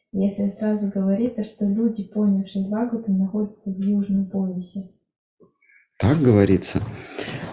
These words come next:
Speaker 2: Ну, э, знаете, тогда бы постижение священных книг сводилось бы к географическому перемещению. Берешь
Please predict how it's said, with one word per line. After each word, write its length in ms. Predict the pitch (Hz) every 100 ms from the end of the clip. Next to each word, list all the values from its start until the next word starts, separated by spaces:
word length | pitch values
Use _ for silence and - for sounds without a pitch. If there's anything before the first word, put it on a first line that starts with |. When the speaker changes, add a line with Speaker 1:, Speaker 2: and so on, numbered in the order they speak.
| -
Speaker 2:
Ну, 360 | 98 127 - - - - - - 101
э, 60 | 95 104 107 - _ _ -
знаете, 540 | 92 113 147 156 117
тогда 580 | 110 101 107 123 131 127
бы 540 | 120 113 120 117 123 - 107 101 - - _ _ _ _ _ _
постижение 720 | 104 - - 107 117 139 120 104
священных 1000 | - - - - 127 117 113 - - _ -
книг 400 | 117 165 170 - - - - -
сводилось 680 | - - 110 107 143 139 117
бы 400 | 107 113 110 107
к 360 | - 107 107 107 - -
географическому 960 | 98 107 107 107 135 123 - - 110
перемещению. 840 | 104 107 107 113 - 90 - - - - - - - - _
Берешь 580 | 98 135 170 - -